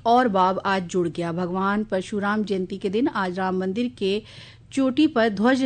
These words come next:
دنڈ نصب کیا گیا۔ چوٹی کے کلش سمیت رام مندر کی اونچائی ایک سو اکسٹھ فیٹ ہے۔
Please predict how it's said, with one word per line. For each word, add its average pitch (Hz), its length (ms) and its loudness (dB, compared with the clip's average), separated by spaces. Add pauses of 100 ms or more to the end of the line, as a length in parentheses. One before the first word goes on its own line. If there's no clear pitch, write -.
دنڈ 202 280 2
نصب 208 300 -2 (100)
کیا 160 340 -4
گیا۔ 160 140 -4
چوٹی 180 320 -8
کے 190 160 -6
کلش 196 300 -2
سمیت 196 380 -4
رام 180 260 0
مندر 185 240 -2
کی 196 100 -8
اونچائی 185 340 -4
ایک 170 140 -4
سو - 80 -10
اکسٹھ 220 420 -6
فیٹ 190 260 -8
ہے۔ 247 120 -2